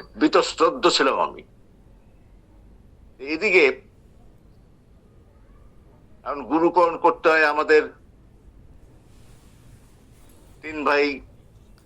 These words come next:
দীক্ষা হয়নি, কারণ দীক্ষাটা কিভাবে নেওয়া হবে? যাই হোক, কোনো ক্রমে, by the way, আমার ছোট দাদার শ্বশুর বাড়ি হচ্ছে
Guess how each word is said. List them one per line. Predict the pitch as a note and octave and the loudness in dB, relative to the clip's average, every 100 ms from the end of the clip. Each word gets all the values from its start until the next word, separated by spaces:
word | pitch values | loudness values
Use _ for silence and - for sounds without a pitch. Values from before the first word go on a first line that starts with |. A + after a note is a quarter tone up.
| - - - - - - - - - - - - - _ - | -20 -20 -20 -20 -20 -20 -20 -20 -20 -20 -20 -20 -20 _ -18
দীক্ষা | C#3 - C3 | -14 -4 0
হয়নি, | B2 C3 C3 D3 G3 - - - - - - | 2 0 0 -2 -6 -18 -20 -20 -20 -20 -12
কারণ | A2 | -12
দীক্ষাটা | A2 B2+ D3 C#3 | -8 -2 0 0
কিভাবে | B2+ C3 B2+ C3 | 0 2 2 2
নেওয়া | B2+ A#2 A#2+ | 4 2 2
হবে? | A#2 C3 - - _ - - - - - - - - - - - _ - - - - _ - | 0 -4 -10 -20 _ -20 -20 -20 -20 -20 -20 -20 -20 -20 -20 -20 _ -20 -20 -20 -20 _ -4
যাই | D3 | -2
হোক, | D#3 | 0
কোনো | E3 E3+ | 0 2
ক্রমে, | F3 F3+ D#3 C3 G#2+ - - - - - _ - - - - - | 2 0 2 2 0 -10 -20 -20 -20 -20 _ -20 -20 -20 -16 -4
by | C3 | 0
the | D3+ | 2
way, | D3+ D3 | 4 4
আমার | C3+ C#3 D3 - | 2 0 -2 -2
ছোট | C3+ C3 | -2 0
দাদার | C#3 C#3+ C#3 C3+ C3+ - - - - - - - - | 2 2 0 -2 -2 -12 -20 -20 -20 -20 -20 -20 -18
শ্বশুর | B2+ B2+ C3 | -12 -6 0
বাড়ি | C3 C#3 | 2 2
হচ্ছে | C3 - A#2 - | 2 2 2 2